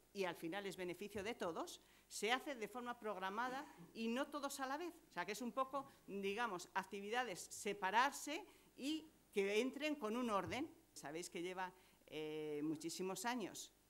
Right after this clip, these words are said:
intentando, intentando aprobarse y, de hecho, cuando nosotros preguntamos, no en este pleno, en el anterior, preguntamos a la señora alcaldesa cuál era la fecha de aprobación inicial que tenía previsto, nos dijo que era para este pleno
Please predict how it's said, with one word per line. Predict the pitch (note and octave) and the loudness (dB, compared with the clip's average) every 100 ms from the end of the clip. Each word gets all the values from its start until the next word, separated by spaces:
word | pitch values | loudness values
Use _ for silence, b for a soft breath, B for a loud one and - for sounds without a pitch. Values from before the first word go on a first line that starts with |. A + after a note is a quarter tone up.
| - | -4
intentando, | G3 G#3+ G#3 F#3+ F3+ F#3 A#3 A#3 D3+ - B - | 2 4 4 0 0 2 2 0 -6 -12 B -10
intentando | - G3 F#3+ F3+ F3 G#3 A3+ F3+ | -2 0 0 0 0 0 0 -2
aprobarse | F#3 G3 A#3+ B3+ C#4 C4+ - - | -2 0 0 0 -6 -8 -12 -10
y, | G#3 C4+ B3+ - | -6 -4 -6 -8
de | E3+ F3 | -4 -2
hecho, | G#3+ G#3+ | -2 -2
cuando | F3+ E3+ | -4 -2
nosotros | E3 A3 A3 | -4 -6 -8
preguntamos, | A3+ G#3+ G#3 A#3 G3+ - - | -8 -6 -4 -2 -4 -8 -6
no | F#3 | -4
en | A3 | -4
este | G#3+ A3+ G3 | -6 -8 -6
pleno, | A3 G#3 | -6 -4
en | E3+ | -4
el | E3 | -4
anterior, | D#3+ E3 E3+ G3+ G#3 B B B | -4 -6 -6 -6 -6 B B B
preguntamos | - E3 E3+ E3+ G3+ G#3 G#3 | -8 -4 -2 0 0 0 -2
a | F3+ | -4
la | E3+ | -2
señora | F3+ F#3 | -2 -2
alcaldesa | F#3 F#3 G3 G3 | 0 -2 -2 -2
cuál | E3 F#3+ | -2 0
era | G3 F#3+ | 2 2
la | F3 | 2
fecha | G#3 G#3+ - C#3 - | -2 -6 -6 -8 -6
de | - E3 | -2 0
aprobación | E3+ D#3 D#3 G3 | 2 0 0 -2
inicial | F#3+ G3 F#3 A3+ G#3 | 0 -2 -2 -2 0
que | F3 | -2
tenía | D#3 E3 F3 | -2 -4 -4
previsto, | F#3 G3 - G#3+ | -6 -6 -4 -4
nos | E3+ | -4
dijo | D#3+ F#3 | -4 -8
que | E3+ | -6
era | E3+ | -4
para | E3+ D#3 | -2 -4
este | - | -6
pleno | D3+ C#3 A#2+ | -10 -10 -12